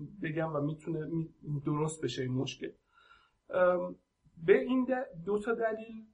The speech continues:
متوجه شدم که مراجعه نمی‌کنن. کلاً طراحی خدمات این مرکز به جای اینکه فقط تبلیغات بشه و یه جور بازاریابی برای این مطب، اه، با توجه به خود اینسایت هایی هم که خود دکتر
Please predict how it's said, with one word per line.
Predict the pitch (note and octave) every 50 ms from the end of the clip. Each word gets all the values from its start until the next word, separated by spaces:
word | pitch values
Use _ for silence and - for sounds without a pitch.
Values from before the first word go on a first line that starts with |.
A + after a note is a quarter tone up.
| _ -
متوجه | E3+ E3+ - F#3 E3 E3 F3 G3
شدم | - A3+ G#3 G#3 G#3 G#3
که | - - A3+ - - _ _ _ -
مراجعه | F3 E3+ D#3+ D#3 D3 D3 D#3 E3 E3+
نمی‌کنن. | F#3 F#3+ E3+ C#3+ B2 - D3 C3+ C#3 - - - _ _ _ _ _ _
کلاً | - - - F#3 F#3 F3+ F#3 A3 B3 B3 B3 -
طراحی | F#3+ E3 D#3+ D#3 D#3+ D#3 D#3+ D#3+
خدمات | E3 - - E3+ D#3 D#3 D3+ D3+ D#3 D#3 - -
این | E3 E3+ E3+ D#3+
مرکز | D#3+ D#3 D#3 D3+ D3+ D#3 D3+ - - F3 G3 A3+ A#3 A#3 A#3 - - _ _ _ _ _ _ _ _ -
به | E3 E3
جای | D3+ D#3+ F3+ G#3 G#3+
اینکه | A3+ A3+ A3 G#3+ G#3 F#3+ F3+
فقط | - - D3 F3+ G#3 G#3 -
تبلیغات | - A3+ D#3 D3+ D3+ D#3 D3+ - - G3+ - - -
بشه | D#3+ C#3+ - C#3+ C#3+
و | C#3 C#3+
یه | C#3+ C#3+ C#3+
جور | C#3+ D3 C#3+ C#3+
بازاریابی | C#3 D3+ D3 D3 C#3+ C#3+ C#3 C3+ C3+ C#3 C3+ C3+ C3+ C#3
برای | C3+ C#3 C3+ C#3 C#3
این | C#3 C#3
مطب، | C#3 C#3 C#3 - - E3 D#3 E3 F#3 A3 - - _ _ _ _ _ _ _ _ _ _ _ _ -
اه، | D#3 D#3+ D#3 D3+ D3
با | C#3+ D3 - E3 F3 G3
توجه | - - G3+ F3 E3+ E3 D#3+ F3 F#3 F#3 F#3+
به | F#3+
خود | F3+ - F#3 F#3 F#3
اینسایت | G3 - F3 E3+ E3 D#3 - D#3+ D3 D3 -
هایی | F3 F3 F#3+
هم | G3 G3 G3+
که | G#3
خود | - - - F#3 F#3+ F#3 G3 F#3+ F3+ F3+ F3+ F3 F3 - - - C3+ C3+ - - - _ _ _ _ _ _ _ _ _ _ _ _ - - -
دکتر | E3 D3+ D3 - - E3 D#3+ E3 E3+ E3+ E3+ E3+ E3+ E3